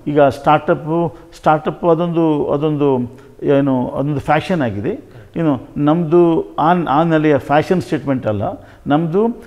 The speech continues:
ವ್ಯ-, ವ್ಯ-, ಇದು ಅವರು ಕೆಲಸ, ಅವರ, ಅವರ ಕೈಲಿ ಏನಾದರೂ ಒಂದು ಅಂಥ ಕಾನ್ಸೆಪ್ಟ್ ಇದ್ದರೆ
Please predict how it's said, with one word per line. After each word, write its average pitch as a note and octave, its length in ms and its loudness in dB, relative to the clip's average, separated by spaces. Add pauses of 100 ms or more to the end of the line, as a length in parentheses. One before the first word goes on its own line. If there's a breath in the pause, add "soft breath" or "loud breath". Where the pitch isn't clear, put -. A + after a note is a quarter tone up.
(140 loud breath)
ವ್ಯ-, B2+ 340 0
ವ್ಯ-, B2 400 -2
ಇದು A2+ 280 -2
ಅವರು C3+ 320 2
ಕೆಲಸ, D#3 300 0
ಅವರ, C#3 440 2
ಅವರ D3+ 220 4
ಕೈಲಿ D3+ 260 0
ಏನಾದರೂ D3+ 300 2
ಒಂದು C3+ 200 2
ಅಂಥ C#3 180 0
ಕಾನ್ಸೆಪ್ಟ್ C#3+ 500 -2
ಇದ್ದರೆ D3 320 2